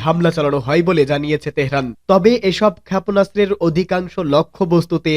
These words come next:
আঘাত হানার আগেই ভূপাতিত করার দাবি করেছে ইসরায়েল। ইসরায়েলের প্রধানমন্ত্রী বেনিয়ামিন নেতানিয়াহু বলেছে, ইরান বড় ভুল করেছে এবং এর মাসুল দিতে হবে। আর পহেলা অক্টোবরের ক্ষেপণাস্ত্র হামলার জবাবে ছাব্বিশ অক্টোবর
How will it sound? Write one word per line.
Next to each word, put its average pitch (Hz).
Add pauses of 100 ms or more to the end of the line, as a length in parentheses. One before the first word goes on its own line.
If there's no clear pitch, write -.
(200)
আঘাত 170
হানার 151 (100)
আগেই 147 (220)
ভূপাতিত 214 (100)
করার 175 (100)
দাবি 156
করেছে 143 (120)
ইসরায়েল। 127 (280)
ইসরায়েলের 247
প্রধানমন্ত্রী 220 (140)
বেনিয়ামিন 202
নেতানিয়াহু 180 (140)
বলেছে, 185 (380)
ইরান 180 (220)
বড় 190 (120)
ভুল 151 (100)
করেছে 147 (240)
এবং 175 (180)
এর 135
মাসুল 151 (280)
দিতে 175
হবে। 143 (320)
আর 190 (100)
পহেলা 220
অক্টোবরের 240
ক্ষেপণাস্ত্র 208
হামলার 185
জবাবে 170 (120)
ছাব্বিশ 170 (200)
অক্টোবর 165